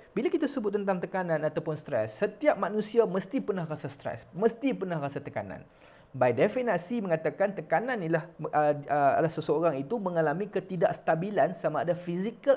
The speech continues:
ataupun mental, ya, dan ianya berkait dengan cara hidup kita. Ha, ya. Ha,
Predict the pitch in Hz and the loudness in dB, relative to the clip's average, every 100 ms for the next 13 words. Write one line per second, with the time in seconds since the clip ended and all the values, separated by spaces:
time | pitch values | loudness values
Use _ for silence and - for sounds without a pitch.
0 | 165 165 180 185 165 190 185 190 120 - | 2 0 0 0 0 0 0 0 0 -2
1 | - - _ - 139 247 - - - 127 | -10 -20 _ -8 -6 -6 -8 -20 -4 0
2 | 151 156 160 254 254 202 170 170 170 185 | 0 2 6 6 6 0 -2 0 -2 -2
3 | 165 160 160 165 190 151 143 139 131 - | -4 -4 0 2 2 0 -2 -4 -6 -10
4 | - - _ - - - - 107 - - | -14 -18 _ -20 -20 -20 -12 -10 -10 -2
5 | - 196 - - - - | 2 2 0 -16 -14 -8